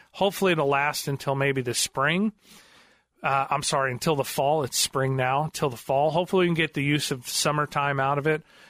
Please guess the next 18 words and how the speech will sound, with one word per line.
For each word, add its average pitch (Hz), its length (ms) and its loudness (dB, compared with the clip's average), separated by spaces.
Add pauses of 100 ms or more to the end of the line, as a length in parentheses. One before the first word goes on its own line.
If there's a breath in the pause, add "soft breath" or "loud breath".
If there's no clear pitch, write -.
(140 loud breath)
Um, 127 260 0
it 135 80 0
is 160 140 0
four-wheel 156 340 2
drive. 139 480 0
It's - 180 -4
just - 240 -2
a 156 60 0
utilitarian 143 1120 0
work 123 320 0
truck. 165 320 -2
She's - 200 -10
got 127 140 0
a 127 60 0
little 127 160 0
property 135 500 -4
out 127 180 0
there. 147 220 -2